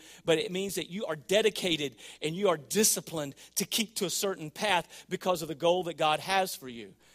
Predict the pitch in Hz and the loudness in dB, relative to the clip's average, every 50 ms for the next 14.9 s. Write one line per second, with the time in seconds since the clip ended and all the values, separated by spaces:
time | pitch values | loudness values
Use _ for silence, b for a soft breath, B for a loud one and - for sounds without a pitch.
0 | b b b b - 156 170 175 180 - 185 185 233 254 - - 247 220 185 180 | b b b b -2 0 2 2 2 4 6 6 6 6 4 4 2 2 2 0
1 | 190 190 180 156 147 170 185 180 185 175 160 165 208 254 254 247 - - 180 165 | -2 -4 -4 -4 0 0 2 2 0 -2 2 4 4 4 4 2 -4 -4 -6 -4
2 | - 165 165 160 147 160 - - 170 160 160 160 160 165 165 185 190 175 139 110 | -2 -2 -2 -4 -6 -8 -8 -4 -2 -2 -2 -2 -2 -2 -2 0 -2 -2 -4 -8
3 | - _ _ B B B B B B - 202 - - 226 262 277 285 247 240 285 | -12 _ _ B B B B B B -2 -2 -2 0 2 2 2 2 0 -2 -4
4 | 277 - - - 208 233 254 - - 120 - _ - 185 185 - 220 220 208 175 | -4 -4 -6 -4 -2 -2 0 0 -2 -8 -10 _ -6 -6 -2 0 0 0 0 -2
5 | 170 170 - - - 214 196 - 175 147 - - - - 190 180 131 107 - _ | -6 -8 -6 -4 -4 -4 -2 0 -2 -2 -2 -4 -6 -4 -2 -2 -2 -4 -8 _
6 | _ _ _ _ _ _ _ _ _ _ _ _ _ _ _ _ _ _ _ _ | _ _ _ _ _ _ _ _ _ _ _ _ _ _ _ _ _ _ _ _
7 | _ _ _ _ _ _ _ _ _ _ _ _ _ _ _ _ - 160 165 - | _ _ _ _ _ _ _ _ _ _ _ _ _ _ _ _ -2 -2 -2 -2
8 | - 170 156 151 175 190 185 170 156 139 147 151 143 120 - 123 - - - - | -4 -8 -6 -4 -4 -4 -4 -4 -6 -4 -2 -2 -2 -2 -4 -8 -12 -12 -12 -14
9 | - _ _ _ _ _ _ _ _ _ _ _ _ _ _ _ _ _ _ _ | -16 _ _ _ _ _ _ _ _ _ _ _ _ _ _ _ _ _ _ _
10 | _ _ - - 165 165 202 190 165 185 190 185 170 160 143 180 170 160 - - | _ _ -12 -12 -10 -8 -8 -6 -4 -4 -4 -4 -4 -4 -2 -2 -2 -2 -2 -6
11 | - 139 117 110 - - 131 123 123 131 123 - 127 123 113 101 120 113 110 107 | -8 -8 -8 -8 -10 -14 -14 -12 -10 -10 -10 -10 -10 -12 -12 -10 -10 -8 -8 -10
12 | 104 110 117 110 117 117 107 101 104 110 113 120 123 135 160 _ _ _ _ _ | -10 -10 -12 -12 -12 -12 -14 -14 -12 -10 -10 -8 -10 -10 -14 _ _ _ _ _
13 | _ _ _ _ _ _ _ _ _ _ - - 151 165 170 180 190 190 - - | _ _ _ _ _ _ _ _ _ _ -6 -4 -2 -2 -2 -2 -4 -4 -4 -6
14 | 165 147 - - - 254 285 302 - 170 156 143 139 139 - - - | -6 -6 -4 -2 -2 -2 -2 -4 -6 -6 -4 -4 -6 -8 -10 -12 -14